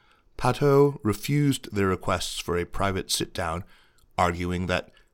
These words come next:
bilateral negotiations with an individual delegation might jeopardize the country's neutrality as host. But,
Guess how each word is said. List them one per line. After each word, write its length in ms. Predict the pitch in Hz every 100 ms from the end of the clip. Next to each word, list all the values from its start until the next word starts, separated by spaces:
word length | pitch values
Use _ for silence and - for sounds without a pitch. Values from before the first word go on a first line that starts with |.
| -
bilateral 540 | 98 98 123 127 113
negotiations 920 | 95 90 95 - 95 95 - 87 87
with 160 | 90 87
an 120 | 87 -
individual 540 | 104 101 101 104 90
delegation 720 | 85 90 87 92 95 90 87 - - _
might 320 | 95 92 - -
jeopardize 640 | - 107 - 95 85 85 -
the 80 | -
country's 420 | 95 92 90 87
neutrality 760 | 87 - 110 95 85 - 76
as 180 | 73 - -
host. 360 | 104 64 - - - _ _ _ _ _ _ _ _ _
But, 340 | 92 95 -